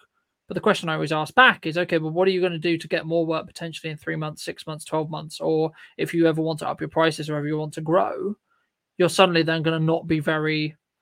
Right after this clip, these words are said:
busy, right? So how are you gonna continue to have interest? And how are you gonna continue to have people who potentially are quite likely to go,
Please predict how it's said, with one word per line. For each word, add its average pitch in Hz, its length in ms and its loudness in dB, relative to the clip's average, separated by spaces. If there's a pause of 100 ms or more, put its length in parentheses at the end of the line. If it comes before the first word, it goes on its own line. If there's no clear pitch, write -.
(260)
busy, 160 500 2 (240)
right? 170 300 -6 (160)
So - 100 -14
how 180 120 4
are 180 60 8
you 170 120 2
gonna 175 160 0
continue 165 560 -4
to 160 160 -4
have 165 200 -2
interest? 165 460 -8
And 165 60 -6
how 160 80 -2
are - 20 0
you 156 80 -4
gonna 156 160 -10
continue 160 520 -8
to 156 100 -8
have 156 180 -6
people 160 260 -6
who 151 280 -4 (300)
potentially 165 720 -2
are 254 60 -8
quite 156 300 -2
likely 165 420 0
to 160 100 -14
go, 156 280 -6